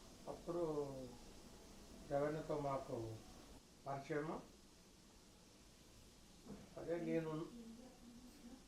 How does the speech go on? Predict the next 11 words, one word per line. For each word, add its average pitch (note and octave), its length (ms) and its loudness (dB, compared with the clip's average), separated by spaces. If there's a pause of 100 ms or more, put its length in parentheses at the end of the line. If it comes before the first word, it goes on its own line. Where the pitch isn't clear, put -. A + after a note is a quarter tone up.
(420)
పుట్టిన E3+ 340 4 (1300)
బజార్ C#3+ 420 4
అయిన C#3+ 220 4
రిక్కా C#3+ 320 6
బజార్, C#3+ 580 4
మా C3+ 200 4
ఇంటి C#3+ 280 4
వెనక D#3 400 6
వైపే D3 720 8 (1500)
ఆయన C3 260 4
రూము D3 580 4